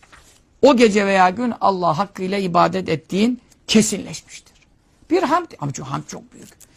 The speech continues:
Kıyamete kadar orada diyor ki, her göz açıp kapamakta, her nefes alıp vermekte, senin, e, söyleyeninden razı olacağın bir hamd ile. Efendim, sonu olmasın. Senin ebediliğinle ebedi olsun o hamd.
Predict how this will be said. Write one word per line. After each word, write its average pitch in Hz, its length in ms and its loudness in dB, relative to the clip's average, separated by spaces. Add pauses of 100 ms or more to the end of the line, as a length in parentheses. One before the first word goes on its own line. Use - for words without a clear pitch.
(120)
Kıyamete 175 460 2
kadar 156 160 0
orada 156 240 0
diyor 233 160 2
ki, 170 120 -4 (240)
her 226 340 8
göz 202 480 2 (400)
açıp 185 280 0
kapamakta, 160 600 2 (160)
her 233 280 6
nefes 226 320 4
alıp 208 280 4
vermekte, 165 600 0 (340)
senin, 220 440 2
e, 196 380 -2
söyleyeninden 208 680 4
razı 196 280 4
olacağın 196 460 2
bir - 80 6
hamd 175 260 0
ile. 147 260 0 (400)
Efendim, 180 300 2
sonu 214 280 6
olmasın. 233 480 6
Senin 233 340 0
ebediliğinle 269 880 4
ebedi 277 300 6
olsun 214 280 4
o 165 100 0
hamd. 135 160 0